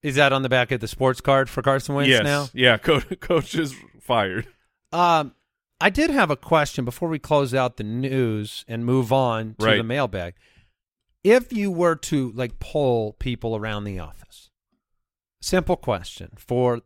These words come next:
Speaker 1: fantasy footballers here, would you say, like, who is in charge?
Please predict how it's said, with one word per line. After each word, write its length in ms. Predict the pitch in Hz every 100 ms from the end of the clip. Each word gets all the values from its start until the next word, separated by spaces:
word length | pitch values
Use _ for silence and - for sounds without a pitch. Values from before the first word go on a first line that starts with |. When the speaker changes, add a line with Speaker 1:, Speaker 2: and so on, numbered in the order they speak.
| _ -
Speaker 1:
fantasy 340 | 135 120 120
footballers 400 | 117 101 98 95
here, 120 | 113
would 300 | 104 139 175 165
you 100 | 170
say, 460 | - 160 151 131 _ _ _ -
like, 260 | 147 131 _ -
who 420 | 113 196 214 196 -
is 280 | 160 147 127
in 140 | 117
charge? 380 | 107 78 -